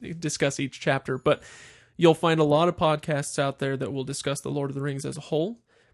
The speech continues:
and they have a ton of great things to say, and I'm sure that I will steal many of those things. Uh, but nobody, as far as I can tell, has gone and actually systematically gone through the book.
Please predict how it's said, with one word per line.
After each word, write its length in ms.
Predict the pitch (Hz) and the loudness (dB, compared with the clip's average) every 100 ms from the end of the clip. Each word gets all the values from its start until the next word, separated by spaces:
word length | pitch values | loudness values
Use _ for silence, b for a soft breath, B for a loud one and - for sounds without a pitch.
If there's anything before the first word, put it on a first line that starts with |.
| b | b
and 240 | 151 135 | -2 0
they 120 | 131 135 | 0 -2
have 340 | 139 135 - | -4 -4 -8
a 100 | 170 | -10
ton 340 | - - 175 170 | -10 -2 0 0
of 160 | 147 | -2
great 280 | 156 156 147 | -2 0 0
things 240 | 156 143 - | -4 -6 -6
to 100 | - | -8
say, 420 | - 143 165 180 | -2 -2 -2 -4
and 180 | 165 143 | -4 -4
I'm 100 | 143 | -6
sure 260 | 139 147 143 | -6 -6 -4
that 140 | 139 | -4
I 120 | 139 | -6
will 120 | 143 | -6
steal 540 | 147 - 139 143 175 180 | -8 -8 -4 -4 -4 -8
many 380 | 139 135 143 165 | -8 -6 -2 -2
of 80 | 165 | -2
those 200 | 165 - | -6 -4
things. 320 | 160 202 _ B B B B B | -6 -6 _ B B B B B
Uh, 340 | 160 147 143 - _ _ | -2 0 -2 -6 _ _
but 800 | 185 151 151 190 160 147 - - - | -10 -4 4 4 6 2 -2 -14 -10
nobody, 1040 | 151 151 156 170 165 160 156 147 147 143 | -6 -2 0 2 2 2 2 2 0 -2
as 120 | 147 - | -6 -2
far 160 | 147 | 0
as 100 | 139 | 0
I 80 | 135 | -2
can 160 | 131 135 | -4 -6
tell, 260 | 147 131 | -4 -6
has 220 | - 139 | -6 -8
gone 400 | - 139 139 135 | -6 -6 -4 -6
and 100 | 131 | -6
actually 360 | 123 131 - 135 | -8 -8 -8 -10
systematically 580 | - 139 135 135 135 143 | -8 -8 -8 -8 -8 -10
gone 240 | 139 143 | -8 -8
through 160 | 147 143 | -8 -8
the 80 | 135 | -8
book. 320 | 139 135 | -6 -8